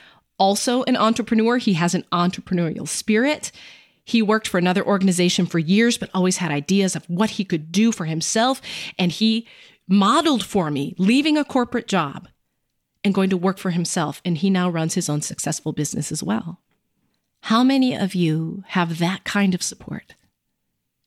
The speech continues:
If you do, praise God. But how many of you don't? Let's just be real for a second.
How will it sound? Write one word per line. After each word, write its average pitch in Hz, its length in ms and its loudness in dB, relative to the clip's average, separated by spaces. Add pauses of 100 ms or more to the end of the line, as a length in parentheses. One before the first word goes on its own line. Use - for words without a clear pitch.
(180)
If 208 200 0
you 220 140 6
do, 220 280 2
praise 175 320 -2
God. 113 320 -8 (960)
But 202 100 -2
how 262 140 2
many 339 240 2
of 277 140 0
you 240 60 2
don't? 175 440 -2 (1900)
Let's 226 200 0
just - 360 -6 (880)
be 247 160 4
real 202 260 2
for 151 160 -6
a 151 80 -6
second. - 380 -6